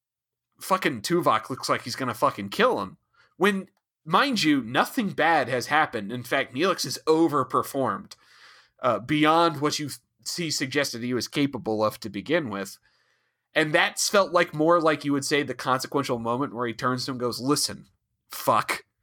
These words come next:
let me fucking tell you some shit about how you act. Let me, I'm fucking tired of this." That, I get where that may have felt like the right moment, but this moment was the pure separation, right? Like, where,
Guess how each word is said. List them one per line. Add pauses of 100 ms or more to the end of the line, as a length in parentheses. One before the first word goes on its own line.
(380)
let
me
fucking
tell
you
some
shit
about
how
you
act. (480)
Let
me, (280)
I'm
fucking
tired
of
this." (340)
That, (540)
I
get
where
that
may
have
felt
like
the
right
moment,
but
this
moment (300)
was
the
pure (260)
separation,
right?
Like,
where,